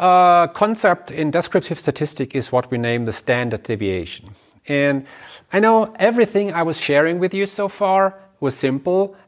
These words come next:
and you probably already have heard about the frequency. I mean, come on, you, you know what frequencies are. You also know what relative frequencies are. You might not use this term relative frequency in your daily life, but you, now you know it, and it, it was familiar to you. Yeah?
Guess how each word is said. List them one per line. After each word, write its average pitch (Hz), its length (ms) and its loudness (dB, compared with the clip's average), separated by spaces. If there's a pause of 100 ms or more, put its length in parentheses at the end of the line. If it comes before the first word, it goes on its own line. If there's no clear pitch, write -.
and 143 180 -2
you 143 80 2
probably 143 520 0
already 127 360 0
have 110 140 -4
heard 117 240 0
about 147 180 2
the 117 60 -10
frequency. 131 440 -4
I 117 60 -4
mean, 127 200 0
come 117 200 -4
on, 120 180 0
you, 101 140 -8
you 113 200 0
know 123 120 4
what 113 140 0
frequencies 123 580 -2
are. 101 300 0
You 104 180 -4
also 123 240 -4
know 117 160 0
what 104 160 0
relative 117 340 0
frequencies 98 600 -6
are. 98 340 -4 (380)
You 120 180 2
might 151 240 4
not 135 280 4
use 131 180 2
this - 180 -4
term 117 280 2
relative 117 460 2
frequency 110 640 -4
in 104 80 -4
your 101 100 -4
daily 107 380 0
life, 107 360 -2
but 98 420 -2
you, 107 140 -8
now 113 160 0
you 123 100 2
know 117 260 2
it, 139 120 0
and 104 160 -4
it, 101 140 -8
it 107 100 -6
was 101 200 -4
familiar 107 460 0
to 98 140 -8
you. 87 280 -8
Yeah? 98 200 -10